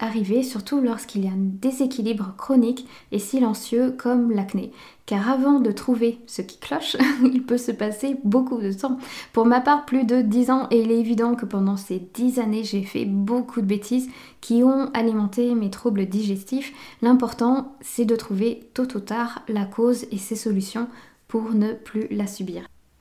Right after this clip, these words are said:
Maintenant, nous allons passer à nos interrogations via le partage en story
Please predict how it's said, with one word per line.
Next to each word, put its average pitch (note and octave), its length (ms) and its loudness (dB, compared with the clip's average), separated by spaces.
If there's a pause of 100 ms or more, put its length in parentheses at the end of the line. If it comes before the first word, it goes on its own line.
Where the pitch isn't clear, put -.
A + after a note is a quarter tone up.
(160)
Maintenant, A#3 440 0
nous A3+ 200 4
allons G3+ 200 -2
passer A#3 320 -4
à C4 40 0
nos G3+ 220 0
interrogations A#3+ 680 0
via A#3+ 240 0
le G3+ 100 -2
partage A#3+ 480 -4
en G3+ 80 0
story C#4 480 -2